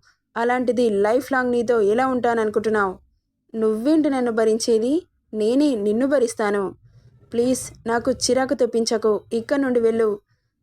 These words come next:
"సరే కానీ ఆఫ్టర్‌నూన్ లంచ్ ఎందుకు చేయలేదు?" "నీకనవసరం, నా ఇష్టం. నాకు ఎప్పుడు తినాలనిపిస్తే అప్పుడు తింటాను." "అవునా? అయితే నాకు కూడా నీకు ఎప్పుడు ముద్దు పెట్టాలనిపిస్తే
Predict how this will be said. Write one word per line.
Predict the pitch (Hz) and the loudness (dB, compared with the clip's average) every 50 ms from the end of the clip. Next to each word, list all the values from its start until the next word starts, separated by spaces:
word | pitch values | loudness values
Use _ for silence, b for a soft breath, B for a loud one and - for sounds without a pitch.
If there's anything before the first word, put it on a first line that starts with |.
| _ | _
"సరే | - - - 247 240 262 269 | -8 -4 -2 0 0 0 0
కానీ | 262 262 247 240 240 233 233 220 196 - - _ _ 226 | 0 0 0 0 2 2 0 0 -2 -4 -8 _ _ -4
ఆఫ్టర్‌నూన్ | 226 233 - - 285 254 254 247 247 226 214 | -4 -4 -2 -2 -2 0 0 0 0 0 0
లంచ్ | 214 220 240 254 - 285 | 0 0 0 -2 -2 -2
ఎందుకు | 254 240 226 233 | 0 0 0 0
చేయలేదు?" | - 247 233 226 220 220 220 240 285 370 403 - _ _ _ _ _ _ _ _ _ _ - | 0 0 2 2 2 2 2 2 2 0 0 -4 _ _ _ _ _ _ _ _ _ _ -4
"నీకనవసరం, | 226 233 247 247 240 - 233 233 240 247 240 226 - 226 220 208 190 - - - _ _ - | -2 0 0 0 0 -2 -2 0 0 0 0 0 0 0 0 -2 -2 -6 -10 -16 _ _ -8
నా | 214 226 233 226 | -4 -2 0 0
ఇష్టం. | 220 220 - - 262 240 226 202 - - _ _ | 0 -2 -2 -2 -2 -4 -4 -6 -8 -14 _ _
నాకు | 226 233 233 233 226 247 226 - 214 | -4 -2 -2 0 0 -2 -2 0 0
ఎప్పుడు | 226 233 226 - 262 233 240 | -2 -2 0 0 -2 -2 -2
తినాలనిపిస్తే | - - 240 254 262 254 254 240 233 226 247 247 - 262 233 220 | -4 -4 -2 0 0 0 0 -2 -2 -2 -4 -2 0 0 2 2
అప్పుడు | 214 208 208 - 247 240 | 0 0 -2 -2 -2 0
తింటాను." | 247 233 220 208 214 208 208 208 196 - - _ _ _ _ _ _ _ _ _ _ _ _ | 0 -2 0 0 -2 0 -2 -2 -4 -6 -10 _ _ _ _ _ _ _ _ _ _ _ _
"అవునా? | - 233 247 269 269 277 262 247 226 226 226 _ _ _ _ _ | -6 -4 -2 0 0 0 0 0 -2 -4 -8 _ _ _ _ _
అయితే | 220 226 233 233 226 262 254 247 240 220 214 - _ 226 | -6 -6 -6 -2 0 2 2 2 2 0 -2 -6 _ -4
నాకు | 226 233 247 277 269 | -2 0 0 -2 -2
కూడా | - 294 269 247 247 240 214 190 - _ _ 247 | -2 -2 0 0 0 -2 -2 -6 -10 _ _ -6
నీకు | 254 277 262 269 269 247 - - | -4 -4 -2 -2 -4 -4 -2 0
ఎప్పుడు | 226 226 226 226 - 294 294 | 0 0 0 0 -2 -2 -2
ముద్దు | 254 226 220 208 202 269 | 0 0 -2 -2 -2 0
పెట్టాలనిపిస్తే | 254 277 254 220 233 226 220 220 220 220 233 226 - 240 226 | 0 0 0 0 0 0 0 -2 -2 -2 -4 -2 0 0 0